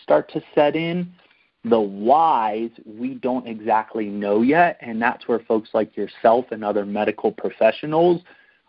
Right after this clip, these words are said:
are needed to step in, because when you take it to a science aspect, man, there's a million and a half questions that still need asked and answers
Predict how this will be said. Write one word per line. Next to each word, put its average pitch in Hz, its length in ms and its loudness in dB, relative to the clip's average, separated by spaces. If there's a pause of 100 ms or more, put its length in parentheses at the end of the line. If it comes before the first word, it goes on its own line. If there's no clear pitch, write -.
are 123 140 0
needed 127 440 4
to 110 140 -6 (240)
step 113 320 0
in, 127 500 0 (800)
because 123 320 2
when 123 160 2
you 113 80 0
take 135 180 0
it 131 120 0
to 120 140 2
a 98 140 -4
science 170 400 0
aspect, 107 680 -2 (540)
man, 120 360 -2
there's 120 260 2
a 107 140 -4
million 120 440 2
and 107 140 -4
a 101 40 -6
half - 320 -4
questions 110 580 -2
that 98 180 -2 (120)
still 110 240 0
need 107 380 -6
asked 110 580 -2
and 101 140 -8
answers 113 540 0